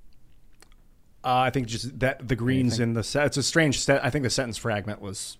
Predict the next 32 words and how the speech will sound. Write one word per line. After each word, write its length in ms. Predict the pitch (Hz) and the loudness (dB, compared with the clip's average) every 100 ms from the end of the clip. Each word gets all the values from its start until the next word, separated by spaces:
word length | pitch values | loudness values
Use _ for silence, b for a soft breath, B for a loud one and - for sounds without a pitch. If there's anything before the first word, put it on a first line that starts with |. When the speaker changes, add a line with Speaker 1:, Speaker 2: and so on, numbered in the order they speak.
| - | -8
Speaker 1:
improperly 480 | 113 113 110 104 95 | -4 -2 -2 -4 -4
typed, 400 | 117 104 - - | -4 -4 -6 -8
but 100 | 104 | 0
Speaker 2:
It's 120 | 147 | 0
Speaker 1:
he's 80 | 98 | 2
Speaker 2:
quote 280 | 123 185 185 | 6 8 8
Speaker 1:
indicating 60 | - | 4
Speaker 2:
"greens," 560 | 131 180 131 90 - - - - | 4 4 4 -2 -6 -6 -14 -6
end 160 | 131 - | -6 0
quote, 260 | 113 - | 0 0
in 80 | 123 | -2
a 60 | 120 | 0
salad. 360 | 135 117 95 - b b b b b b - 120 | 2 2 -2 -8 b b b b b b -4 0
I 100 | 135 | 2
don't 120 | 165 | 4
know. 280 | 156 139 - - | 4 2 -4 -6
Is 140 | 123 | -2
that, 260 | 117 156 - | 0 0 0
Speaker 1:
Hmm. 80 | 131 | -2
Speaker 2:
like, 200 | 117 - | -2 0
what, 200 | 123 - | -2 -2
spring 360 | - - 139 170 | -4 -4 -2 -2
mix 200 | 196 196 | -2 -4
or 60 | |
something? 340 | 196 208 214 143 | -4 -4 -4 -4
I 40 | |
don't 80 | 143 | -4
know 60 | |
what 100 | 147 | -4
you're 80 | 113 | -6
talking 180 | 143 131 | -6 -6
about. 160 | 104 | -8